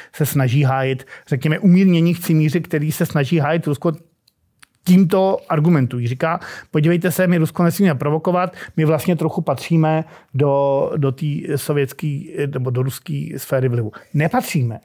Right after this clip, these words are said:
To prostě byl výjimečný výsledek druhé světové války a hlavně,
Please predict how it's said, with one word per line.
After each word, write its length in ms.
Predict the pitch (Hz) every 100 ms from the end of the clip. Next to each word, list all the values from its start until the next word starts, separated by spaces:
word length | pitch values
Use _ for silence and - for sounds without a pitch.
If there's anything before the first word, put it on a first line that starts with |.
| _ _
To 80 | -
prostě 300 | 156 143 175
byl 200 | 160 180
výjimečný 520 | 160 165 185 - 190
výsledek 320 | 175 - 190
druhé 180 | 160 180
světové 260 | - 190 185
války 360 | 160 165 -
a 80 | -
hlavně, 400 | 143 165 202 143